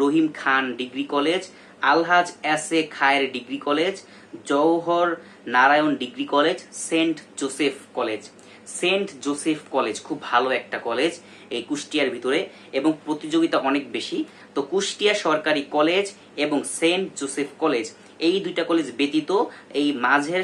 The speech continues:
সকল কলেজে আপনি আবেদন করতে পারেন, এখানে মোটামুটি ভালোই আসন খালি আছে। তারপরে চলে যাই হচ্ছে আমরা কক্সবাজার জেলা, ঠিক আছে? কক্সবাজার জেলার ভিতরে আপনার তিনটা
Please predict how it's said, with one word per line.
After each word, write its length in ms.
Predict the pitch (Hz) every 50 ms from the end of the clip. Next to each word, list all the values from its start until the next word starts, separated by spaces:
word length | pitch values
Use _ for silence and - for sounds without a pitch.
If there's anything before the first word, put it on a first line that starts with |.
| - -
সকল 260 | 156 143 139 151 156 147 - 139
কলেজে 260 | 139 135 127 127 131 120
আপনি 100 | - 131 117 113
আবেদন 260 | 113 113 113 135 165 214 - - - - - -
করতে 220 | 170 - - - 160 131
পারেন, 180 | 120 104 107 113 110
এখানে 240 | 117 120 135 160 196 220 - - - - - 127
মোটামুটি 380 | 131 135 151 147 151 147 147 147 - 117
ভালোই 260 | 117 120 135 135 135 - 117
আসন 220 | - - - 180 208 277 - -
খালি 200 | - 131 131 123 113 101
আছে। 160 | - - 104 101 - - - - - - - -
তারপরে 300 | 131 139 - 165 170 165 170 -
চলে 160 | 160 160 160 160
যাই 100 | 165 160
হচ্ছে 160 | 160 151 - - 160
আমরা 120 | 151 147 147 - - -
কক্সবাজার 640 | 170 175 170 - - 139 127 127 127 123 123 117 110 107 104
জেলা, 160 | 110 104 104 104 165
ঠিক 100 | 165 208 214
আছে? 140 | - 135 113 - - - - - - - - -
কক্সবাজার 580 | 160 175 175 - - 156 151 160 156 165 160 151
জেলার 220 | 131 135 139 135 127 127
ভিতরে 260 | 123 - 117 117 143 196 139 - - - - - - - 117 117
আপনার 320 | - 123 120 120 123 120 - - - - - - - - -
তিনটা 300 | 190 196 202 190 202